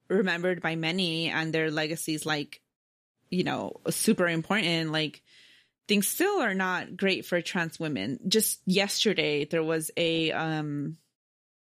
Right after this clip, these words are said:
well, there was a, a case in which there was a trans woman, a Black trans woman who was murdered. And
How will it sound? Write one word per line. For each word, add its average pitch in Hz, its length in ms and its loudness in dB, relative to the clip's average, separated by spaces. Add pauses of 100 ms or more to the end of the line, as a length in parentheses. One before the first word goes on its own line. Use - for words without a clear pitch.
(320)
well, 190 160 0
there 196 120 2
was 196 160 2
a, 180 120 0 (140)
a 180 60 2
case 180 560 0
in 185 180 2
which 175 300 0
there 180 140 0
was 180 140 0
a 190 60 0
trans 156 360 -2
woman, 214 340 2
a 165 80 0
Black 185 260 -2
trans 185 240 0
woman 170 300 0
who 170 120 -2
was 160 220 -2
murdered. 156 760 0
And 151 580 0